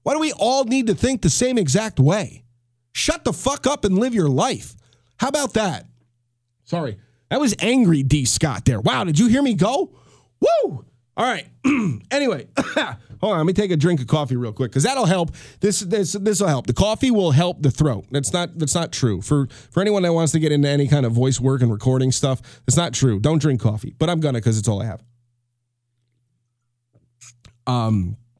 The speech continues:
oh, I, I, it was funny the other day. I've calmed down. I, I just had to get that out. I calmed down a little bit. Um, I see a thing the other day that was like, "Looking for recommendations on how to start a podcast." You know how easy it is to start a podcast?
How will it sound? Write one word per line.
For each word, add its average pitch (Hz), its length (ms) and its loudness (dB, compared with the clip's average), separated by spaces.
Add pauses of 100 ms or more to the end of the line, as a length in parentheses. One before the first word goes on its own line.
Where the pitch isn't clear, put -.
(420)
oh, 170 120 2
I, 151 140 2
I, 151 160 0
it 147 160 2
was 147 120 4
funny 160 240 0
the 143 140 2
other 135 140 0
day. 135 180 2 (580)
I've - 120 -2
calmed 190 260 0
down. 98 260 -4
I, 170 240 -2
I 208 100 -2
just 208 160 -2
had 147 120 0
to 123 60 -4
get 110 120 -2
that 107 100 -2
out. 101 120 -10 (320)
I 185 100 0
calmed 240 260 0
down 160 180 0
a 143 40 2
little 131 160 0
bit. 127 220 -6 (140)
Um, 156 340 -2 (680)
I 147 60 2
see 156 220 2
a 131 40 2
thing 143 180 2
the 139 80 4
other 131 140 0
day 135 160 2
that 127 120 -2
was 123 140 4
like, 120 220 0
"Looking 185 280 2
for 185 100 0
recommendations 151 760 2
on 120 80 0
how 131 120 4
to 127 80 0
start 123 260 0
a 110 40 -2
podcast." 110 580 -2 (320)
You 233 80 4
know 480 100 2
how 202 140 0
easy 208 340 4
it 202 60 2
is 202 160 0
to 160 80 0
start 180 260 0
a 143 40 -2
podcast? 147 580 -2